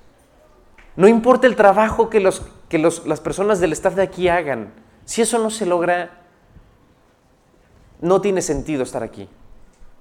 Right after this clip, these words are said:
Tenemos que salir distintos todos y cada uno de los domingos, pero esto,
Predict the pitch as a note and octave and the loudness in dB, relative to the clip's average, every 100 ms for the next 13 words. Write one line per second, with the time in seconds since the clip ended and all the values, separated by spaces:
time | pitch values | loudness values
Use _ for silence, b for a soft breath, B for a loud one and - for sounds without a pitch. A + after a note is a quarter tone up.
0 | _ _ _ _ _ E3+ E3+ A#3+ B3 - | _ _ _ _ _ -2 0 2 0 -2
1 | A3 F#3 F3 G3 F#3+ F3+ - - G#3 A3+ | -2 -2 -2 -2 -2 -6 -8 -4 -2 -2
2 | G3+ D#3 - A3 A3+ A3+ G3 G3+ G3+ G3+ | -2 -4 0 2 4 2 -2 -2 0 0
3 | F#3 D#3+ E3 G#3 A3+ G#3+ G#3 A#3+ C#4+ C4 | -2 -2 -4 -4 -4 0 0 2 2 0